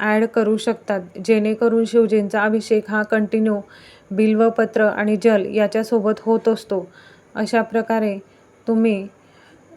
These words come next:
शि-, गळती लावू शकतात. आणि पूर्ण पूजेला तुम्ही आधी धूप द्यायचा आहे आणि धूप देऊन झाल्यानंतर तुम्हाला जे जे यथाशक्ती,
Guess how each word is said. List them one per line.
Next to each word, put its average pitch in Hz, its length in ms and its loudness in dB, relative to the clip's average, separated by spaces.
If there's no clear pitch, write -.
शि-, - 240 -6
गळती 220 480 2
लावू 214 260 2
शकतात. 220 460 -2
आणि 214 200 2
पूर्ण 233 440 2
पूजेला 214 460 2
तुम्ही 226 280 0
आधी 220 240 0
धूप 214 300 2
द्यायचा 214 520 0
आहे 214 460 -4
आणि 214 200 0
धूप 233 320 6
देऊन 220 460 2
झाल्यानंतर 214 760 -2
तुम्हाला 226 360 2
जे 220 220 4
जे 220 160 4
यथाशक्ती, 220 1400 -2